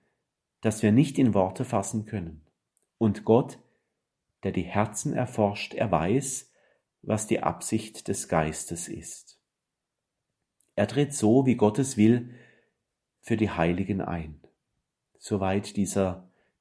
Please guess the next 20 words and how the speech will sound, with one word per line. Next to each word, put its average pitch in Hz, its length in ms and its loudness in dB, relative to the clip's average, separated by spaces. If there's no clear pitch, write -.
diese - 220 -2
beiden 90 480 0
Verse 107 720 0
aus 98 160 -6
dem - 260 -4
achten 95 460 -4
Kapitel 110 580 0
des 98 300 -4
Römerbriefes. 90 1000 -6
Ja, 92 460 -6
der 101 140 -6
Heilige 104 400 4
Geist 98 500 2
ist - 300 -8
es, - 400 -6
der 107 220 2
in 107 260 -4
unserer 110 540 0
Seele 110 400 2
Verständigung 104 1080 0